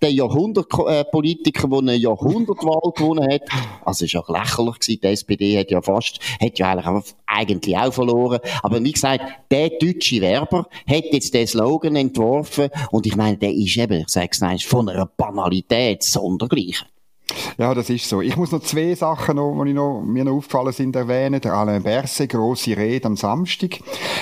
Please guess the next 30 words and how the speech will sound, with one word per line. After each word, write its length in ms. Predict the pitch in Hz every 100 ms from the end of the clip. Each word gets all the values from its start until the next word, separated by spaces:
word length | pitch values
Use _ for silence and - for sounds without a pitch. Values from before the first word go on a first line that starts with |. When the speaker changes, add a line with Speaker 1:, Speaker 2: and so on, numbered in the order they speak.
| -
Speaker 2:
Er 240 | 127 139
redet 340 | 139 143 - -
darüber, 460 | 131 131 135 -
dass 240 | - 107 -
ganz 300 | 107 147 -
schlimm 260 | 135 131
ist, 160 | 123 -
dass 120 | 113
Krankenkassenprämien, 1400 | - 98 131 147 - 139 - 127 143 135 139 139 143 143
äh, 420 | - 131 139 127
so 160 | 156 139
gestiegen 400 | - 147 147 156
sind. 420 | 175 196 - - - 113 120 -
<laughs> 400 | - - 170 131
Dabei 340 | 123 120 127
ist 100 | 117
er 240 | 113 107 107
seit 260 | - 92
über 220 | 110 110 101
zehn 320 | 101 90 92
Jahren 180 | 87 90
Gesundheitsminister. 1000 | - 117 139 143 151 139 147 165 - 156 - - -
Die, 260 | 98 - 101 -
die 140 | 107
Chutzpe 480 | 92 - - - 104
musst 300 | 95 92 -
du 60 |
zuerst 180 | 104 98
einmal 180 | 95 82
haben. 240 | 92 220